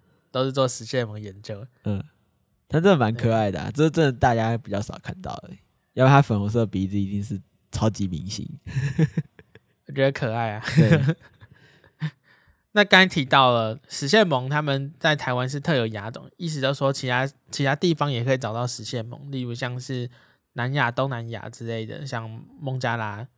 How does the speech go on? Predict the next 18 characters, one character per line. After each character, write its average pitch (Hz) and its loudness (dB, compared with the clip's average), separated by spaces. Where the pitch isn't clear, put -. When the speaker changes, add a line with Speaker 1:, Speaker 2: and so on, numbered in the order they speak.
Speaker 1:
啊， 113 -8
柬 120 -4
埔 131 -8
寨、 131 -4
啊， 127 -10
印 151 -6
度、 135 -2
辽 117 -4
国， 123 -12
然 123 -8
后 123 -2
到 123 0
藏 147 2
南 113 -8
地 127 -6
区、 113 -10
不 131 -8
丹， 117 -6